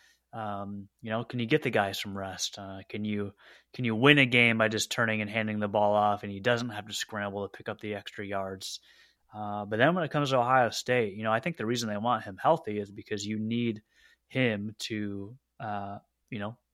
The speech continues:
beat Ohio State, just like you need Cade McNamara last year to beat Ohio State. Uh, J J McCarthy was doing everything he could to bring,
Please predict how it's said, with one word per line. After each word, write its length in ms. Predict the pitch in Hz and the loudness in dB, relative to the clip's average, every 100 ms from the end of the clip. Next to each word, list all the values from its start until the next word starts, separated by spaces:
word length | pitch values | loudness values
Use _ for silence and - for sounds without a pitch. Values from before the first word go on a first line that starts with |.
| 127 | -6
beat 160 | 123 117 | -2 0
Ohio 320 | 104 110 101 | 0 -2 -2
State, 340 | - 123 104 | -2 -2 -2
just 140 | 110 127 | -4 -4
like 140 | 135 | -2
you 80 | 120 | -2
need 220 | 113 104 | -4 -4
Cade 220 | - 110 | -4 -2
McNamara 440 | 104 110 107 104 98 | -2 -4 -6 -8 -4
last 340 | 98 104 - | -2 -2 -4
year 80 | 98 | -6
to 60 | |
beat 140 | 90 92 | -12 -14
Ohio 300 | 90 92 92 | -12 -12 -8
State. 360 | - 92 95 - _ - - _ - | -8 -10 -14 -18 _ -20 -20 _ -12
Uh, 380 | 101 98 98 101 104 110 | -10 -8 -8 -10 -12 0
J 200 | 117 147 | 4 4
J 80 | 135 | 2
McCarthy 440 | 110 135 131 120 | 2 4 4 4
was 120 | 107 | 0
doing 300 | 110 104 104 - | -2 -4 -4 2
everything 460 | 131 131 120 123 | 2 2 -2 -6
he 140 | 110 104 | -6 -8
could 300 | - 123 107 | -4 -2 -2
to 80 | 101 | -4
bring, 420 | 107 107 104 | -4 -4 -6